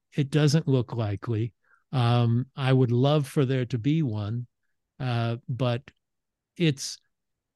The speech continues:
the question about whether there will be more of something that you are happy you made is a complicated one. Like, people talk about, "Oh, I hate that there wasn't a Masters of Horror season three.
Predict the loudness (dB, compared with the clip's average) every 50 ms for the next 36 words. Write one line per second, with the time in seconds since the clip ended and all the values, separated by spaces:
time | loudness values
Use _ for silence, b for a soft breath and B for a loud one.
0 | _ _ _ -20 -20 -20 -14 -10 -8 -4 0 2 2 2 2 2 4 4 4 4
1 | 4 4 6 6 6 6 4 2 2 2 2 2 2 4 2 2 2 2 2 2
2 | 2 2 0 2 2 2 2 4 2 2 2 2 2 2 2 2 0 -2 -4 -4
3 | -4 -4 -4 -2 -2 -2 0 -2 -2 -2 -2 -2 -2 0 -2 -2 -4 -4 -4 -4
4 | -2 0 0 2 2 2 0 0 -4 -6 _ _ -2 0 0 2 2 2 2 2
5 | 0 0 -4 -8 _ _ _ _ _ _ _ _ _ _ 2 4 4 4 4 2
6 | 0 0 -2 -2 0 0 0 0 -2 -2 -4 -4 -4 -4 -6 -6 -6 -6 -6 -6
7 | -8 -10 -12 _ _ _ _ _ _ _ _ _ _ _ -2 0 2 2 4 4
8 | 4 4 4 2 2 4 4 4 4 4 4 2 2 0 -2 _ _ -4 -2 0
9 | 2 2 0 0 -4 _ _ _ -12 -8 -4 -4 -2 0 2 0 0 0 -2 -2
10 | 0 2 2 2 2 0 0 0 2 2 2 0 0 0 -2 -2 -2 -2 -4 -2
11 | -2 -2 -2 -2 -2 -2 -2 -2 -2 -2 -2 -2 -4 -4 -4 -4 -2 -2 -2 -4
12 | -6 -4 -2 0 0 2 2 0